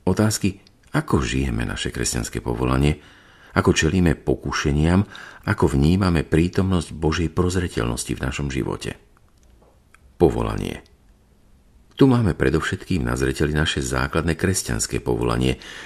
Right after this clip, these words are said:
ktoré sa realizuje v konkrétnej forme života. Niektorí autori pri zmienke o kresťanskom povolaní odporúčajú pohľad na jeho mníšske korene,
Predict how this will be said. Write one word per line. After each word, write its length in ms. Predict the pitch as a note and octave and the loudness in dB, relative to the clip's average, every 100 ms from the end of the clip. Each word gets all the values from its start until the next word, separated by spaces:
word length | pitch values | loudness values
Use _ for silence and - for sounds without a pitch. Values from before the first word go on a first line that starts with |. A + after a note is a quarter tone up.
| - | -8
ktoré 160 | - D#3 | -4 -2
sa 160 | - | -2
realizuje 560 | D2 B1+ C2+ C#2+ D2 D#2 D2 | 0 2 2 2 2 2 2
v 80 | - | 0
konkrétnej 720 | C#2+ D2 - E2 - E2 D2+ | 0 2 0 -2 -2 -2 0
forme 400 | - D#2+ D#2 D2+ | 0 0 2 -2
života. 560 | D#2 B1 A1+ G1+ G1+ _ _ _ _ - | -2 -4 -6 -8 -10 _ _ _ _ 0
Niektorí 400 | G2 A2+ D#2+ C2+ | 2 2 2 0
autori 400 | - D#2 - C2+ | 0 -2 0 -2
pri 240 | - C2 A#1 | -2 -4 -2
zmienke 400 | C2 C#2 C#2 B1+ | 0 0 0 -2
o 80 | |
kresťanskom 560 | - C2 - D#2 D2+ C2 | -2 -2 -2 -4 -2 -4
povolaní 480 | A#1+ B1+ C2+ C2 C#2+ | -2 -2 0 0 0
odporúčajú 640 | - - D#2+ D#2+ - F2 D2+ | -2 -2 -2 -2 0 -2 0
pohľad 400 | C#2 C#2 D#2+ - | -2 0 -2 -2
na 160 | C#2 D2+ | -2 -2
jeho 160 | D2+ | -2
mníšske 480 | D2 C2 D2 - D#2+ | -4 -4 -4 -4 -4
korene, 480 | - E2+ D#2+ C2 | -2 -2 0 0